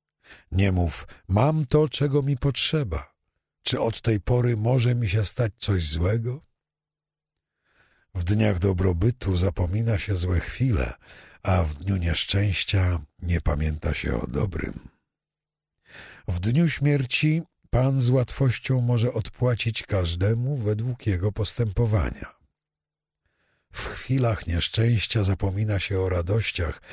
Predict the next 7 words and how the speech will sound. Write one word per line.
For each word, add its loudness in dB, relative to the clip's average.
i 2
koniec 2
życia 0
człowieka -2
ujawnia 0
jego -2
uczynki. -6